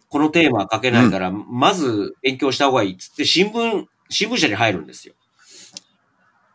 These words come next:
Speaker 1: で、新聞記者になって、
Speaker 2: あ、そうですか。
Speaker 1: いろいろ知識とか、
Speaker 2: へえ。
Speaker 1: ほら、書き方とか、そうです、そうです。
Speaker 2: うん。
Speaker 1: 書き方、
Speaker 2: うん、
Speaker 1: そこで、
Speaker 2: うん、うん、うん、うん。
Speaker 1: まあ、ある種学んで、で、な-、しかも何本か、
Speaker 2: うん、うん、うん、うん。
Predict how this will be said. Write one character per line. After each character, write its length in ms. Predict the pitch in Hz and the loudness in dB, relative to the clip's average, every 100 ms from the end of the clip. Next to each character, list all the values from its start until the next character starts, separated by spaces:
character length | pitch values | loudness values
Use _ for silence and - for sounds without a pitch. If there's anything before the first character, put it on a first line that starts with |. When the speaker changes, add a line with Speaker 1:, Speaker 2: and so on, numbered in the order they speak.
| _ _ _ _ _ _ _ _ _ | _ _ _ _ _ _ _ _ _
Speaker 1:
で、 80 | - | 0
新 180 | 156 208 | 2 4
聞 220 | 180 165 | 6 6
記 40 | 180 | 6
者 120 | 190 | 8
に 60 | 262 | 8
な 80 | |
っ 20 | 233 | 8
て、 60 | |
Speaker 2:
あ、 20 | |
そ 0 | |
う 20 | 135 | 8
で 60 | |
す 60 | 139 | 6
か。 60 | |
Speaker 1:
い 20 | 151 | 6
ろ 60 | |
い 40 | 147 | 4
ろ 40 | |
知 160 | - 180 | 2 -2
識 180 | - | 0
と 120 | - 113 | -2 2
か、 180 | 104 | 4
Speaker 2:
へ 20 | 98 | 4
え。 20 | |
Speaker 1:
ほ 60 | |
ら、 100 | 135 139 135 127 120 | 4 4 4 4 2
書 80 | 120 | 2
き 40 | |
方 80 | 113 | 0
と 120 | 107 | -4
か、 280 | 98 87 78 | -4 -4 -4
そ 180 | - 151 | 0 2
う 40 | 123 | 2
で 60 | |
す、 80 | 92 | 0
そ 100 | 107 | -4
う 40 | 82 | -6
で 60 | |
す。 120 | - _ _ _ _ - - _ - | -10 _ _ _ _ -20 -20 _ 4
Speaker 2:
う 180 | 120 | 6
ん。 40 | 120 | 6
Speaker 1:
書 60 | |
き 40 | 85 | 4
方、 360 | 165 156 123 | 0 4 6
Speaker 2:
う 160 | 113 131 | 8 8
ん、 40 | |
Speaker 1:
そ 60 | 143 | 6
こ 120 | 170 | 6
で、 220 | 113 - 107 | 6 6 6
Speaker 2:
う 60 | |
ん、 20 | |
う 40 | 113 | 4
ん、 40 | 78 | 4
う 80 | |
ん、 280 | 98 80 90 | 2 2 -2
う 20 | 73 | 0
ん。 20 | |
Speaker 1:
ま 120 | - | 4
あ、 20 | |
あ 60 | 160 | 4
る 80 | 175 | 4
種 140 | 104 | 0
学 340 | 101 135 147 143 | 0 2 4 2
ん 120 | 139 | 2
で、 280 | 208 135 - _ _ _ _ _ _ _ _ _ _ _ _ _ _ | 0 0 -4 _ _ _ _ _ _ _ _ _ _ _ _ _ _
で、 240 | 262 247 | 4 6
な-、 220 | 160 - - | 6 6 2
し 100 | - | 2
か 100 | 254 | 4
も 100 | 147 | 6
何 240 | 214 262 | 6 6
本 220 | 202 143 | 4 6
か、 80 | 127 | 6
Speaker 2:
う 20 | |
ん、 40 | 101 | 6
う 20 | |
ん、 40 | |
う 40 | 107 | 6
ん、 20 | |
う 440 | 95 87 92 73 | 4 4 2 2
ん。 200 | 92 64 | -2 -2